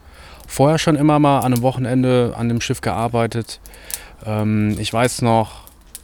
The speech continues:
wie ich in den Wintermonaten, äh, öfter mal da war und mir den Arsch abgefroren hab und die Finger abgefroren hab, äh, weil, weil die Halle ist auch nicht beheizt gewesen und gar nichts.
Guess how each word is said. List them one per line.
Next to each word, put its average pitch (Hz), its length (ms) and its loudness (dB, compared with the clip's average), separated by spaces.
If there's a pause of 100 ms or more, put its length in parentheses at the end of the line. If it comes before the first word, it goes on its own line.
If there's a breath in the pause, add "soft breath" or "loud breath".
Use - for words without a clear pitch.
(360)
wie 110 100 -6
ich 110 120 -8
in 107 80 -4
den 104 160 -2
Wintermonaten, 156 1300 4
äh, - 40 -2
öfter 131 380 -2
mal 127 240 2
da 123 280 0
war 123 260 2
und 110 140 0
mir 107 100 -2
den 104 180 -2
Arsch 139 380 -6
abgefroren 135 640 -6
hab 139 100 -6 (260)
und 110 100 -10
die 101 60 -12
Finger 147 300 -2
abgefroren 143 560 -4
hab, 156 140 -4 (840 loud breath)
äh, 117 320 0
weil, 113 300 0
weil 110 80 0
die 98 220 -2
Halle 104 180 -2
ist 104 140 -4
auch 101 80 -4
nicht 98 180 -6
beheizt 98 320 -6
gewesen 123 340 -2
und 113 120 -6
gar 113 180 -6
nichts. 127 360 -8